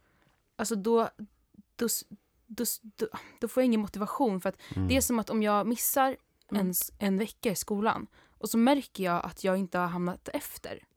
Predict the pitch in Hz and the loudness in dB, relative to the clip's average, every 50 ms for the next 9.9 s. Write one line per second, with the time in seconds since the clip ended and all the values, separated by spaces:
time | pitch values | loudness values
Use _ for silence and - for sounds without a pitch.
0 | _ _ _ _ - 214 180 180 175 170 165 269 262 220 - - - - - 240 | _ _ _ _ -10 -4 0 0 2 2 4 2 2 2 0 -4 -8 -4 -4 -2
1 | 202 190 185 262 254 - - - - - - - 190 - - - _ - - _ | -2 -2 -2 -2 -2 -2 -4 -8 -10 -8 -4 -4 -4 -4 -4 -12 _ -20 -20 _
2 | _ _ - 196 220 214 - 226 202 - 190 180 - - 185 175 185 190 185 180 | _ _ -2 0 2 2 2 2 0 0 -2 -4 -2 0 0 0 2 2 2 0
3 | 190 190 - - 233 - - - - - - _ _ _ _ _ _ _ _ _ | 0 -2 -2 -2 -2 -2 -4 -6 -12 -14 -20 _ _ _ _ _ _ _ _ _
4 | _ _ _ _ _ _ _ - - 214 - _ _ _ _ - - 214 240 247 | _ _ _ _ _ _ _ -6 -6 -6 -6 _ _ _ _ -2 0 0 0 0
5 | 262 233 196 - 190 180 175 196 190 - - 220 196 190 202 190 - - 185 - | 0 0 0 2 2 2 0 -2 -4 -4 -4 -4 -2 -2 -2 -2 -4 -4 -4 -2
6 | 190 185 202 226 202 170 160 185 269 302 208 - - 170 190 180 208 302 - - | -2 0 2 2 2 2 2 2 2 0 0 -2 -4 -4 -4 -2 -2 -4 -4 -4
7 | 208 156 - - - - 190 190 196 202 208 - 214 202 - - 196 - - - | -8 -8 -8 -8 -6 -4 -2 -2 -2 -2 -2 -2 -4 -4 -4 -6 -8 -8 -4 -4
8 | 190 180 180 180 _ _ _ _ _ _ _ - 98 101 92 87 80 - 214 - | -4 -4 -4 -8 _ _ _ _ _ _ _ -2 0 2 2 2 0 -2 -2 -2
9 | - 214 185 - - 220 - - _ - 190 185 180 175 170 170 165 160 | -2 -2 -2 -2 -4 -6 -6 -8 _ -4 -2 0 0 0 0 -2 -4 -4